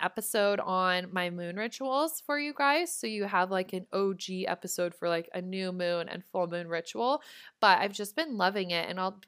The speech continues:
talk about that during, like, the goal smashing part of this as well. But I set my intentions during the new moon, I follow up with them during the full moon, and then rewrite new ones at the next new moon. And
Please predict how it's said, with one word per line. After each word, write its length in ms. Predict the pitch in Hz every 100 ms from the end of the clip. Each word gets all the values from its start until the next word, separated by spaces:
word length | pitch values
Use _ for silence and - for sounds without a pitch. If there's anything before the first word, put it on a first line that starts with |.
| -
talk 260 | 208 214
about 240 | 262 277 277
that 300 | 190 190 196
during, 260 | 190 185
like, 240 | 180 175 175
the 80 | 185
goal 260 | 175 175
smashing 540 | 180 240 226 - 254 247
part 240 | 269 254
of 140 | 254
this 200 | 254 262
as 160 | 226 185
well. 320 | 180 165 277
But 320 | 254 190 180 - - - -
I 120 | 208
set 320 | 208 240 -
my 140 | 277
intentions 760 | 302 302 247 214 - 254 277 -
during 420 | 220 202 196 196
the 120 | 190
new 260 | 190 208 214
moon, 460 | 185 165 175 233 254 -
I 100 | 202
follow 460 | 202 - 196 214 240
up 180 | 247 240
with 160 | 240
them 320 | 202 190 196 196
during 380 | 202 185 180
the 100 | 180
full 400 | 185 - 277 294
moon, 440 | 233 185 175 180 208 - - -
and 160 | 202
then 340 | 202 196 196 -
rewrite 460 | 196 214 202 190 190
new 100 | 190
ones 240 | 180 180
at 120 | 180
the 80 | 180
next 320 | 180 170 - -
new 140 | 170
moon. 320 | 170 110 98 -
And 320 | 185 185 190